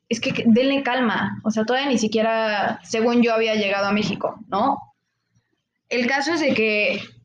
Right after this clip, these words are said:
fui al súper con mi futuro esposo y no se me puede a mí olvidar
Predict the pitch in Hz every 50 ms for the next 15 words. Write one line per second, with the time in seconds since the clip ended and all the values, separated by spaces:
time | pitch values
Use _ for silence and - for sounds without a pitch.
0 | _ _ _ _ _ _ _ _ _ - - - - 277 277 277 285 262 - 277
1 | 269 - 277 262 262 262 226 208 202 196 196 196 196 196 196 190 190 190 190 190
2 | 190 190 190 196 196 202 208 202 202 233 233 233 247 240 240 - 214 220 214 214
3 | 220 214 214 226 254 - - - _ _ _ _ _ _ _ _ _ _ _ _
4 | _ _ _ _ _ _ - 262 269 254 - - 254 262 277 302 330 320 320 370
5 | 370 294 233 208 240 240 240 254 262 269 - - 220 220 226 226 233 247 247 247
6 | 247 233 220 208 208 - -